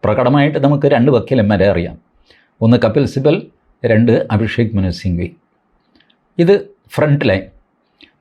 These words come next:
തൊട്ടു പിന്നിൽ ദുഷ്യന്തവേ, ആ, ഇവരുടെയൊക്കെ തലതൊട്ടപ്പനായിട്ട് രാജീവ് ധവാൻ, പിന്നെ ഇന്ദിരാ ജയ്സിംഗ്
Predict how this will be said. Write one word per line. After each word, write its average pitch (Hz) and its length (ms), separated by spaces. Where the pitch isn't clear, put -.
തൊട്ടു 165 280
പിന്നിൽ 165 480
ദുഷ്യന്തവേ, 127 680
ആ, 117 200
ഇവരുടെയൊക്കെ 139 500
തലതൊട്ടപ്പനായിട്ട് 120 960
രാജീവ് 107 420
ധവാൻ, 135 420
പിന്നെ 110 260
ഇന്ദിരാ 113 440
ജയ്സിംഗ് 139 540